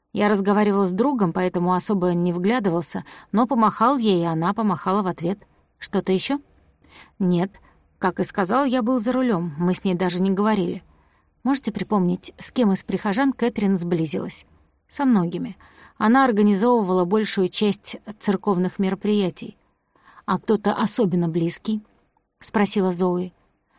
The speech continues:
На мгновение Свенсон замялся. «Ну,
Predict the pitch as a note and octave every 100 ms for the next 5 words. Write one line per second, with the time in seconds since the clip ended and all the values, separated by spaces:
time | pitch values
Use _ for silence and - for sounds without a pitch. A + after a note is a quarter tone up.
0 | _ G3+ G3 G3+ G3 G#3+ B3 B3 G#3 -
1 | A3 G#3+ G#3+ G#3 - G3+ G#3+ G3 F3 -
2 | G3 F3+ _ _ _ _ _ G#3+ G#3+ A#3+
3 | A#3+ A3